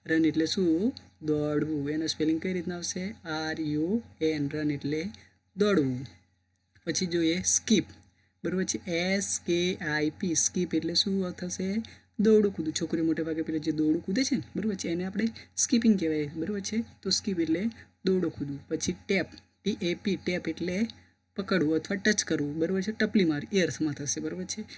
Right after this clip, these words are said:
આ પોએમના અર્થમાં જોઈએ તો આપણે ટપલી મારવી એ રીતના કહી શકાય. ટેપ એટલે પકડવું, ટચલી-, અ, ટપલી મારી એ પ્રમાણે. પછી બેન્ડ, બી ઈ એન ડી, બેન્ડ એટલે વળવું. આપણે વાક-, બેન્ડ વળી ગયું એમ નહીં કહેતા,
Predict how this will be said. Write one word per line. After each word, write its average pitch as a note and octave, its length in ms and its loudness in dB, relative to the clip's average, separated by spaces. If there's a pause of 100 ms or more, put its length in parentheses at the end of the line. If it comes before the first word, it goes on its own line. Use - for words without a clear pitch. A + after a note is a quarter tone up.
(160)
આ E3 60 -8
પોએમના E3+ 360 -2
અર્થમાં E3+ 260 -4
જોઈએ E3+ 200 0
તો E3 60 -2
આપણે F3+ 240 -4 (100)
ટપલી F#3+ 220 2
મારવી D#3+ 320 0
એ E3 80 4
રીતના D#3 220 -2
કહી D#3 120 -8
શકાય. C#3+ 300 -6
ટેપ D#3+ 260 -6
એટલે D#3 280 0 (380)
પકડવું, C#3+ 380 -2
ટચલી-, E3 300 -2
અ, D#3 140 -2 (640)
ટપલી F3+ 220 2
મારી C#3+ 260 -2
એ C3+ 40 -4
પ્રમાણે. C#3 340 -10 (500)
પછી - 200 -2
બેન્ડ, F3 380 4 (500)
બી F#3+ 240 -2
ઈ F#3+ 140 -2
એન E3 260 0
ડી, E3+ 120 2
બેન્ડ E3+ 300 2
એટલે E3 360 0
વળવું. E3 300 2
આપણે D#3+ 200 -6
વાક-, D#3+ 260 -6
બેન્ડ E3+ 220 4
વળી E3 160 4
ગયું D#3+ 160 2
એમ F3 40 2
નહીં A3 120 6
કહેતા, G#3+ 280 -2